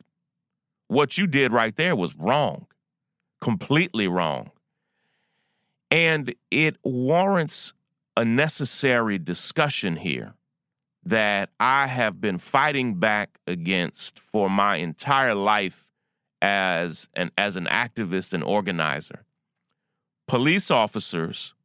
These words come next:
still have to obey the law.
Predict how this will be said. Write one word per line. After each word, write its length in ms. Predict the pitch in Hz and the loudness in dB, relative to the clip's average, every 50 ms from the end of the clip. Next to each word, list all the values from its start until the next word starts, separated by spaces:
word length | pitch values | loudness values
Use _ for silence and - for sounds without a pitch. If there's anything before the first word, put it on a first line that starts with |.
| _ _ _ _ _ _ _ _ _ _ _ _ _ _ _ _ _ _ _ _ _ _ _ _ _ _ _ | _ _ _ _ _ _ _ _ _ _ _ _ _ _ _ _ _ _ _ _ _ _ _ _ _ _ _
still 440 | - - - - - 165 170 160 | -6 -4 -4 0 2 2 2 2
have 320 | 156 135 139 135 143 - - | 2 2 0 0 0 -4 -4
to 180 | - 139 123 | -2 0 2
obey 340 | 120 120 107 101 117 113 117 | 2 2 2 2 2 2 2
the 100 | 113 131 | 0 -2
law. 340 | 143 147 - 185 185 98 - | -2 -2 -2 -2 -4 -6 -8